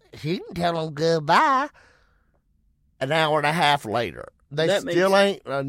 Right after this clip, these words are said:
Speaker 1: that makes no sense.
Speaker 2: God, some police officers are stupid.
Speaker 1: I think it's whenever they're in training and have to endure the whole taser test.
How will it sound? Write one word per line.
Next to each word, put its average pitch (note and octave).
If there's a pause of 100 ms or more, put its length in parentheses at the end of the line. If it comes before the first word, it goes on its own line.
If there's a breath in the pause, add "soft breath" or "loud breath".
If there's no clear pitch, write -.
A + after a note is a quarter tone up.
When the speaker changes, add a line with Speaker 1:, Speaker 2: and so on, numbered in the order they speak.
(100)
Speaker 1:
that D3+
makes B2
no A#2
sense. -
Speaker 2:
God, A2
some F3
police A#2+ (320)
officers - (160)
are G#2+
stupid. - (800 loud breath)
Speaker 1:
I G2+
think F#3
it's D#3+
whenever D3
they're C3+
in A#2
training C3
and A2
have A#2+
to C3+
endure A#2+ (720)
the B2
whole A#2
taser G2+
test. -